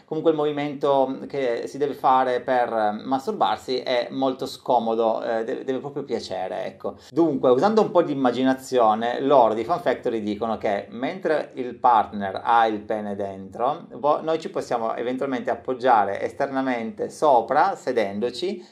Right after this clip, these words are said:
perché questo oggettino qua, oltre a trasmettere vibrazioni dentro, le trasmette anche fuori, quindi andrebbe a stimolare un pochettino la nostra area del perineo. Oppure la vulva. Secondo me è molto pretestuosa questa cosa, insomma,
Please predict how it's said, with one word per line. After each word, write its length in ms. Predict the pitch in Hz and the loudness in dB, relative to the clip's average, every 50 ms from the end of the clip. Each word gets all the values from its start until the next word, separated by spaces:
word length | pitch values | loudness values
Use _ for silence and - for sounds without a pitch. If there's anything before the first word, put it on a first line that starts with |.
| _ | _
perché 320 | - - 165 165 - 143 - | -6 -6 -4 -2 -2 -2 -2
questo 220 | 156 147 - 175 | -2 -4 -4 -4
oggettino 480 | 165 165 170 165 - - 196 196 202 208 | -6 -6 -8 -10 -10 -10 -8 -8 -8 -4
qua, 380 | - 156 135 131 139 139 101 104 - | 0 4 4 4 4 2 -2 -6 0
oltre 380 | 151 170 175 - 135 123 117 | 0 0 0 2 0 0 0
a 140 | 107 120 123 | 0 0 -2
trasmettere 400 | - 135 127 139 131 127 117 107 | -2 -4 -6 -4 -4 -4 -4 -6
vibrazioni 400 | 113 120 143 151 151 196 214 226 | -4 -4 -6 -6 -6 -6 -6 -4
dentro, 360 | 190 123 117 113 113 120 123 | -4 -4 -4 -4 -4 -4 -2
le 100 | 135 131 | -2 -2
trasmette 420 | - 170 170 - 135 107 101 - 107 | -4 -6 -8 -6 -6 -8 -6 -6 -6
anche 240 | 107 117 - - | -6 -6 -8 -12
fuori, 300 | - - 113 110 107 101 | -10 -2 -2 0 0 0
quindi 160 | - 113 107 104 | -4 -6 -8 -6
andrebbe 320 | 104 107 110 107 101 107 | -6 -4 -4 -4 -6 -8
a 20 | |
stimolare 300 | - - 151 139 107 101 | -10 -8 -4 -4 -4 -4
un 60 | 101 101 | -4 -8
pochettino 500 | 120 113 131 123 123 - 107 95 101 101 | -8 -8 -8 -8 -10 -10 -12 -8 -6 -6
la 140 | 98 - 101 | -6 -6 -6
nostra 420 | 104 104 101 - 110 107 101 - | -8 -10 -10 -8 -6 -6 -4 -4
area 340 | - 101 101 101 101 95 - _ _ | -4 -4 -4 -4 -6 -8 -10 _ _
del 280 | _ - 107 101 101 | _ -12 -12 -12 -12
perineo. 720 | - _ - 101 - 104 104 107 101 98 95 98 95 98 - | -12 _ -14 -14 -12 -12 -14 -14 -12 -12 -12 -14 -14 -12 -2
Oppure 640 | - 208 - - - 135 127 123 120 113 113 113 - | 0 0 0 0 -2 -2 0 2 4 4 2 2 2
la 160 | 135 127 120 | 2 2 2
vulva. 680 | 113 120 131 127 127 120 110 110 117 113 117 123 120 - | 4 2 0 0 0 0 2 6 6 6 6 6 2 -6
Secondo 300 | - 180 170 175 165 151 | -8 -4 0 0 2 2
me 100 | 131 123 | 2 2
è 40 | 120 | 2
molto 200 | 117 117 113 123 | 0 -2 -2 -2
pretestuosa 640 | 101 120 110 113 113 - - 139 131 120 113 110 113 | -2 -2 -2 -2 -4 -4 0 4 4 4 6 4 4
questa 260 | 113 120 - - 123 | 2 2 0 0 -4
cosa, 360 | - 151 127 117 113 107 113 | 2 4 4 4 4 4 2
insomma, 540 | 117 117 - - 123 110 113 113 127 - - | -2 -2 0 0 0 0 2 -2 -4 -4 -6